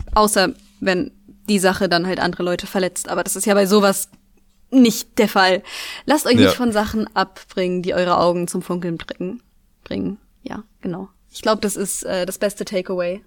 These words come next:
Speaker 1: aus dieser gesamten Folge heute. <laughs>
Speaker 2: Ja, das, äh, würde ich auch sagen. Ich denke, das kann man ganz gut annehmen. Hab ich noch irgendwas da stehen, was man irgendwie so hat? Nee, also ich glaube, wir haben hier alles soweit ganz gut drin.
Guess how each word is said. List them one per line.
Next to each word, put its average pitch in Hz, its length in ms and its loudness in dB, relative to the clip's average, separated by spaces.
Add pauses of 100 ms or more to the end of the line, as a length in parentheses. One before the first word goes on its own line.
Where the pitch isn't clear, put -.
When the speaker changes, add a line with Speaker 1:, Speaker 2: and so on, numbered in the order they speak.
Speaker 1:
aus 208 120 -14
dieser 185 260 -2
gesamten 180 440 -6
Folge 180 360 -2
heute. 185 320 -4 (280)
<laughs> 285 120 2 (680)
Speaker 2:
Ja, 120 220 6
das, 104 320 2
äh, 104 260 4
würde 104 200 2
ich 101 120 0
auch 98 180 4
sagen. 101 420 2 (160)
Ich - 80 -20
denke, 92 240 -8
das - 240 -6
kann - 120 -4
man 95 140 -4
ganz 98 180 -4
gut 98 160 -6
annehmen. 98 260 -2
Hab 101 60 -2
ich 107 60 0
noch 92 80 0
irgendwas 110 240 -2
da 90 100 -2
stehen, 107 300 -2
was 101 160 -4
man 90 100 -2
irgendwie 104 240 -4
so 101 120 -4
hat? 110 160 -6
Nee, 156 280 -2
also - 160 -8
ich - 60 -14
glaube, 196 300 -4
wir 151 60 -2
haben 160 140 -4
hier 151 200 -2
alles 135 220 -4
soweit 117 340 -4
ganz - 180 -4
gut 117 380 -4
drin. 110 480 -4